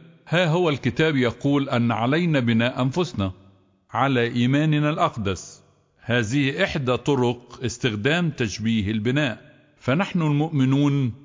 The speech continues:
مسؤولون عن بناء أنفسنا. وفي أفسس أصحاح اتنين، عدد اتنين وعشرين،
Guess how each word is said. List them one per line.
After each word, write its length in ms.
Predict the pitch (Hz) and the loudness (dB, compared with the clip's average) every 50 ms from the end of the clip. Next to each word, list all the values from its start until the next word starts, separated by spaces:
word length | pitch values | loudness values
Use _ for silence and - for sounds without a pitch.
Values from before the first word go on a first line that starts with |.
| - - - - | -20 -18 -8 -4
مسؤولون 840 | 120 135 139 - - - 160 139 139 147 165 180 185 185 175 160 143 | -4 -2 -2 -4 -4 -2 -2 0 2 2 2 2 2 0 0 0 0
عن 320 | 113 117 127 135 131 117 | 0 0 0 0 0 0
بناء 400 | 120 123 123 123 127 139 139 135 | 0 0 2 0 0 -2 -2 -2
أنفسنا. 460 | 131 123 185 180 - - 110 104 98 - - - - _ _ _ _ _ _ _ _ _ _ _ _ - | -2 -2 -2 -4 -4 -4 -4 -4 -4 -6 -12 -20 -20 _ _ _ _ _ _ _ _ _ _ _ _ -2
وفي 380 | 123 127 - 143 143 156 175 | -2 0 0 0 0 0 0
أفسس 440 | 185 160 190 156 - 185 175 - - | 0 0 -2 -2 -2 -2 -4 -2 -2
أصحاح 400 | 147 131 117 - 151 160 151 - | -4 -4 0 0 0 0 0 -2
اتنين، 500 | 127 - - 131 131 131 131 131 123 107 - - - - - _ _ _ _ _ _ _ _ _ _ _ _ _ _ _ _ _ _ _ _ _ _ _ _ - | -4 0 0 2 2 2 2 0 -2 -4 -6 -10 -18 -20 -20 _ _ _ _ _ _ _ _ _ _ _ _ _ _ _ _ _ _ _ _ _ _ _ _ -2
عدد 520 | 120 131 170 196 175 175 156 151 139 131 | 0 2 2 2 2 2 0 0 -2 -2
اتنين 440 | 147 135 101 - 143 151 170 175 160 | -4 -4 -2 0 2 2 2 4 2
وعشرين، 800 | 143 131 120 117 107 - - 127 135 139 135 131 135 127 117 | 2 2 2 2 0 0 0 2 2 2 4 2 2 0 -2